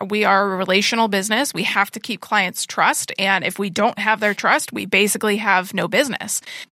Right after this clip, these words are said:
And so we do have to foster that relationship with them. But at the same time, you don't want to always rely on what your clients say. I mean, you do need to continue putting yourself out there in your community, hosting events or just participating in events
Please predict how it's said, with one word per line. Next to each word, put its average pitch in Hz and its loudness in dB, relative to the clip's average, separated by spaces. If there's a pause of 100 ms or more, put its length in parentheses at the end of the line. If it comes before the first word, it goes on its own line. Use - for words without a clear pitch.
And 226 -2
so 285 2
we 240 2
do 294 2
have - 0
to - -10
foster 190 0
that 175 -2
relationship 175 -2
with 151 -4
them. 180 0 (340)
But 208 2
at 226 -2
the 226 -6
same 240 2
time, 208 0 (240)
you 220 2
don't 247 0 (180)
want 220 0
to 226 -2 (120)
always 247 2
rely 165 2
on 175 2
what - 2
your 180 -2
clients - 0
say. 175 2
I 208 2
mean, 196 -2
you 190 0
do 226 2
need 226 2
to 220 -2
continue 202 0 (360)
putting 220 2
yourself 196 2
out 180 2
there 202 2 (320)
in 202 2
your 202 2
community, 208 0 (160)
hosting 214 0
events 202 2
or 196 2
just 190 -4
participating 214 -2
in 208 0
events 202 0